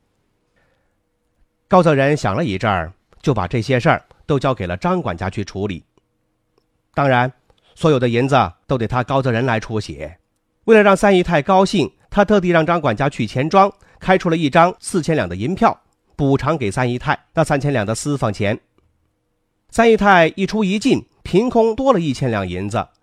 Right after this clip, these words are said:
马上破涕为笑。公馆里差点就要爆发的全面战争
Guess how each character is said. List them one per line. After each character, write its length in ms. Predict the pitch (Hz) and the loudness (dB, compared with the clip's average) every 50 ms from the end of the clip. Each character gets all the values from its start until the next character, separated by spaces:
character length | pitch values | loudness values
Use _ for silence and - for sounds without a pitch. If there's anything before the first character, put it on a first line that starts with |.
| _ - | _ -16
马 260 | - 90 95 87 98 107 | -8 -6 -2 -2 -2 0
上 220 | - 147 113 87 _ | 0 0 -2 -2 _
破 340 | - - 160 156 135 120 110 | -2 0 2 4 4 2 0
涕 180 | - - 110 101 | -2 -4 -6 -4
为 160 | 107 123 139 | -2 -4 -2
笑。 240 | 131 - 160 104 _ _ _ _ _ _ _ _ _ _ _ | -2 -2 -4 -4 _ _ _ _ _ _ _ _ _ _ _
公 160 | _ - 156 135 | _ -2 0 0
馆 160 | 135 135 135 | 2 0 2
里 140 | 113 101 104 | 0 -2 -2
差 200 | - 139 151 127 | -2 -2 -2 -2
点 120 | 101 92 | -2 -2
就 80 | 104 131 | -2 0
要 120 | 117 107 | -2 0
爆 160 | 113 131 123 | 0 0 -2
发 160 | 107 - 123 | 0 0 -2
的 120 | 117 113 104 | -2 -2 -4
全 260 | - - - 131 180 | -6 -4 -4 -2 0
面 220 | 220 214 156 127 | 0 0 0 0
战 200 | 120 185 160 127 | 0 0 0 0
争 280 | 120 147 196 220 220 | 2 2 2 2 2